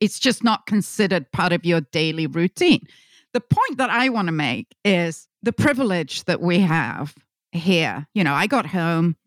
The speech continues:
went straight in, got a biopsy. Within twenty-four hours, they called me, "It's melanoma. We're g-, sending you into surgery." Within a day, I was in surgery, getting it cut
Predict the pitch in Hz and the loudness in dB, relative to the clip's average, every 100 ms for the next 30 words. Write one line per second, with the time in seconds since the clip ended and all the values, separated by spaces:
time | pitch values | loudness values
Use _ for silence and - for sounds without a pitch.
0 | _ 175 185 180 - - 233 233 - 190 | _ -4 -2 -2 -2 0 2 0 0 0
1 | 185 185 175 _ - 190 202 233 175 202 | 2 0 0 _ -2 -2 0 -4 -2 -2
2 | 196 175 - - 180 170 165 165 - 180 | 0 -2 -6 -2 0 2 0 -2 -4 0
3 | 165 160 - 214 226 - 254 - 226 202 | 0 -2 -2 2 4 4 2 2 0 0
4 | - 175 165 147 90 - - - _ _ | 0 0 0 -2 -6 -10 -14 -14 _ _
5 | _ - 180 - 185 165 170 147 147 147 | _ -2 0 2 2 2 2 4 4 2
6 | _ _ 170 - 202 202 196 170 170 160 | _ _ -4 0 2 4 4 4 4 2
7 | 156 - _ - 180 156 - - 180 185 | 0 -6 _ -2 0 0 -4 2 4 6
8 | 185 170 - - 165 160 160 156 151 143 | 4 2 -2 2 2 2 2 2 0 -2
9 | _ _ _ - 180 - 175 165 170 156 | _ _ _ 0 2 2 2 2 0 -2
10 | _ - 180 190 175 143 104 156 _ _ | _ -4 0 2 2 0 -4 -8 _ _
11 | 160 143 143 139 - 190 185 - 165 156 | -2 0 -2 -4 -2 2 2 4 2 2
12 | 165 151 143 139 139 - - 170 196 196 | 0 0 0 0 -2 -4 0 2 4 2
13 | - _ _ - - 190 | -2 _ _ -8 -2 -2